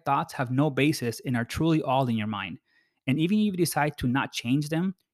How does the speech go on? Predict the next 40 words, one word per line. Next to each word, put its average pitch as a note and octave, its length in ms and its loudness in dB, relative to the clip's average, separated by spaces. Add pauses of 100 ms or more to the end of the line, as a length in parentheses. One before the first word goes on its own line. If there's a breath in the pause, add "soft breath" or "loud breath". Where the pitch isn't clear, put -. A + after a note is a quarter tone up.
(220)
you D#3 160 -2
are D3+ 160 4
at A2+ 140 -2
least D#3 240 -2
conscious D3+ 420 2
that B2+ 160 -2
you A#2+ 100 -2
do C3+ 220 2
not B2+ 240 0
want B2 160 -2
to A#2 80 -10
change G#2+ 320 -8
them A2 240 -6 (100)
and A#2+ 140 -2
now B2+ 240 4
have A#2+ 280 0
them A#2 160 -2
by A2 140 -2
choice. - 600 -8 (540)
At - 120 -6
this C3+ 160 2
point, D#3 400 0
you C3 160 2
realize B2+ 420 0
that A2+ 240 -2 (340 soft breath)
the C3+ 80 -4
fear E3+ 220 2
you F#3+ 120 2
have D3+ 240 0
pursuing D3 440 0
your A#2+ 100 2
dreams, B2+ 460 -2 (260)
your, C3+ 100 2
your B2+ 120 4
dreams B2+ 500 2
is C3 200 -4
all C#3 180 4
in D#3+ 80 4
your C#3 100 4
mind. C3+ 320 0